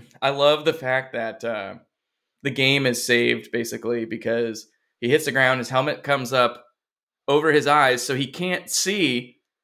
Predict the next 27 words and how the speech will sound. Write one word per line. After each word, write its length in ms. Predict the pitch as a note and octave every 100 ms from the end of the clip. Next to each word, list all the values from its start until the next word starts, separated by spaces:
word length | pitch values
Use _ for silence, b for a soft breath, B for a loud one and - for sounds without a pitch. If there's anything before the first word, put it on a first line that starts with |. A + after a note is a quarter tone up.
| _ _ E3+
if 140 | E3+
they 120 | D3
caught 280 | C3+ F3+ -
the 40 | C3+
ball. 280 | C3 B2+
So 160 | C3 D#3+
he 180 | D#3 D3+
takes 300 | B3 B3 -
the 120 | G3 G3+
he-, 60 | -
thing 220 | G3+ F#3
off, 340 | F#3 F#3 C#3+ -
and 100 | C#3 C3+
then 120 | C3
that's 220 | E3 F#3
what 120 | E3
leads 300 | D#3 D#3+ D#3
to 60 | C3+
that 140 | A#2+
stupid 340 | - E3+ D#3 C3+
sequence 320 | D3+ C#3+ C3
of 80 | B2+
him 100 | A#2+
standing 400 | - C3+ C3 B2+
there 180 | B2 A#2+
doing 440 | A#2+ B2 B2 B2
the, 300 | A#2 A2